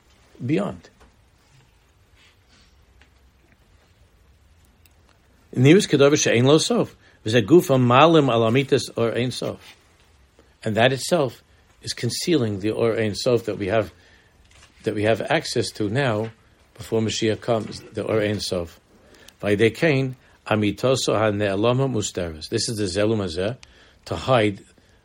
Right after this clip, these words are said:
those beginnings of the, of the revelation of the Or Ein Sof of Hashem. This is the koach of, of the, of, in Ra, of the Odom Blial, of the, of the Choshech Ein Sof.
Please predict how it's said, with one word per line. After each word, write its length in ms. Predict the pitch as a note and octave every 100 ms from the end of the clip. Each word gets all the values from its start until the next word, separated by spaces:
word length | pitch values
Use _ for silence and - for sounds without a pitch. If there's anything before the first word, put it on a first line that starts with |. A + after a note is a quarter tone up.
| -
those 360 | G2 A2+ B2
beginnings 540 | G2+ A2+ G2+ C3 A#2 F#2+
of 140 | F#2
the, 220 | F#2+ G2 -
of 260 | G2 F2+
the 100 | F#2
revelation 560 | F#2+ G2 G2 A#2 A2+ A2
of 120 | F#2
the 100 | G2+
Or 220 | A2+ A#2+
Ein 140 | A2+ B2
Sof 240 | D3+ A#2+
of 80 | A2+
Hashem. 460 | A#2 - D3+ B2+ - - - - _ _ -
This 180 | A#2+
is 80 | C3
the 60 | A2+
koach 440 | - G#2+ A2+ A2+ -
of, 320 | G#2+ G2 F#2 - -
of 240 | G2 F#2
the, 160 | G2 G#2 -
of, 300 | F#2 F2 - -
in 260 | G2+ F#2+
Ra, 320 | F2+ G2 B2+ E3 - _
of 140 | F#2 F2+
the 120 | G#2
Odom 460 | A#2 A#2+ A#2+ A2
Blial, 720 | F#2+ G#2 G2+ F2+ G2 A#2+ D#3 F3 _ _ -
of 180 | G2 F#2
the, 200 | G2+ - _ -
of 160 | F2+
the 320 | F2+ G2 - - _ _ _ - _ -
Choshech 720 | - - D3+ - G#2+ G2+ -
Ein 160 | A2 G2
Sof. 400 | - E2+ E2